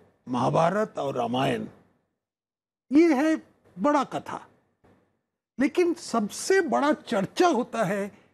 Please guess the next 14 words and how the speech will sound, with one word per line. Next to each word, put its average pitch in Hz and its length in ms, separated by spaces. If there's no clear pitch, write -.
इसके - 480
ऊपर - 260
में, - 140
राम 202 300
में, 190 240
whether 156 300
आपने 156 300
उनको 147 220
र-, 147 300
पति 240 440
राम 190 360
और 170 160
राजा 127 340
राम 127 280